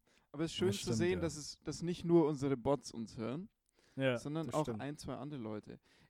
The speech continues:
Speaker 1: Wie bei jedem guten Mitarbeitergespräch nach der Begrüßung,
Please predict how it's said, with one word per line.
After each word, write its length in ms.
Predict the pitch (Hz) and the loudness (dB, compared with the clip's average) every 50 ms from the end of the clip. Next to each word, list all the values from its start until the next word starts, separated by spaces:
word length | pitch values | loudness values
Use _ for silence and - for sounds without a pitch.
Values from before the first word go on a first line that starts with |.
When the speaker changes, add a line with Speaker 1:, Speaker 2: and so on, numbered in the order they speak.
| _ - | _ -16
Speaker 1:
Wie 320 | 139 135 147 190 233 233 - _ _ _ _ _ _ _ - 123 - _ _ - | -10 -6 -4 -4 -4 -4 -8 _ _ _ _ _ _ _ -20 -20 -20 _ _ -2
bei 80 | 151 | 0
jedem 260 | 151 151 170 180 190 165 | 0 0 0 -2 -2 -4
guten 220 | 160 170 165 165 | -6 -6 -4 -2
Mitarbeitergespräch 1200 | 170 180 175 175 180 175 - - 156 165 151 160 151 156 - - - - 143 147 147 - - - | -2 -2 0 -2 -4 -6 -6 -4 -4 -2 -2 -4 -6 -8 -10 -10 -6 -2 -2 -2 -2 -4 -6 -10
nach 300 | - 123 123 123 190 214 | -8 -4 -2 -2 -2 -2
der 140 | - - 180 | -2 -2 -2
Begrüßung, 760 | 139 127 120 120 120 127 127 131 - - 160 170 185 208 220 | -2 -2 -2 0 0 0 0 0 0 0 2 2 2 0 -2